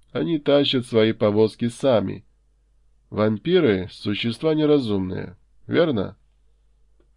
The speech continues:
"Те, что обитают поблизости от центрального города, действительно разумом не наделены".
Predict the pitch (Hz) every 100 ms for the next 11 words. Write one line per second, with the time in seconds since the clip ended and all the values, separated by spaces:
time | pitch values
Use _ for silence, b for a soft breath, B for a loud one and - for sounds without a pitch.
0 | _ _ _ _ _ - - - 120 110
1 | - 110 101 104 - 107 104 107 98 104
2 | 95 101 - 101 95 101 98 104 101 98
3 | 98 95 139 139 95 95 92 98 - 143
4 | 139 98 92 98 - - 95 101 101 98
5 | 110 110 104 101 98 113 127 113 98